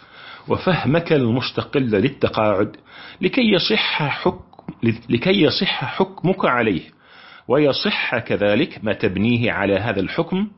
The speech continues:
من توجهات وقرارات حياتية مهمة وكبيرة. وفي هذا الجانب أحيل القارئ المهتم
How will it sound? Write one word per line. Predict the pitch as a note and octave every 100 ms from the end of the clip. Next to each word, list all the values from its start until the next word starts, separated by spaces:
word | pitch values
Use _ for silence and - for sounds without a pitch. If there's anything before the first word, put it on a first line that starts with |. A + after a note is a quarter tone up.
| _ _ _ _ _ - -
من | A2+ A2+
توجهات | G#2+ G#2 - G#2 A2+ G2+ G#2+ G2+ F#2+ - - - _
وقرارات | G#2+ - G#2+ G#2+ G2+ G#2+ A2+ A2+ G2+ G2 - _
حياتية | - - G#2 G#2+ F2+ - G2 A#2+ D3 B2
مهمة | G2+ G#2 C#3 F2 - - _ _
وكبيرة. | G#2+ B2 C#3+ G2 E2+ - - - _ _ - - - - -
وفي | D#3+ G3 E3+
هذا | A#3+ A3
الجانب | D#3+ D3+ A#2+ F2 D#2+
أحيل | G#2 - C#3+ A#2+
القارئ | G#2+ - D#3 C#3+ B2 A2 A#2
المهتم | A#2+ G2+ F2+ - C#3 F3+